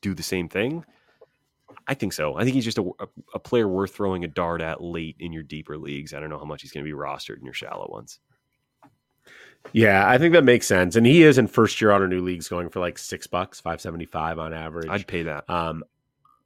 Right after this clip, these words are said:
Speaker 2: I, I think I would too. I, I, I think the question, my concern with him right now is less about him and more about the team, 'cause
Speaker 1: Mm.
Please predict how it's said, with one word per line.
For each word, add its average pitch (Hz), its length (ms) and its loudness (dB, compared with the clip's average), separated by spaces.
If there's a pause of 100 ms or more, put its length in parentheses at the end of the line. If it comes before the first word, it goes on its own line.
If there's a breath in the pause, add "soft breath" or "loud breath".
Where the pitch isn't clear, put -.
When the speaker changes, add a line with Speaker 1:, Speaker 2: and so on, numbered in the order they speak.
(280)
Speaker 2:
I, 139 140 2 (100)
I 165 180 6
think 202 300 0
I 196 100 4
would 165 260 -2
too. 143 340 0
I, 120 120 -2
I, 117 160 -6 (160)
I 127 40 -12
think 151 220 -2
the - 80 -4
question, 143 1000 -2 (880)
my 147 320 0
concern 127 560 -2
with 117 180 -4
him 95 480 -4
right 87 380 -6
now 82 460 -6
is 85 220 -14
less 92 340 -8
about 92 200 -6
him 87 240 -8
and 82 100 -10
more 80 200 -10
about 78 320 -8
the - 60 -20
team, 80 500 -14
'cause 80 320 -10
Speaker 1:
Mm. - 20 -20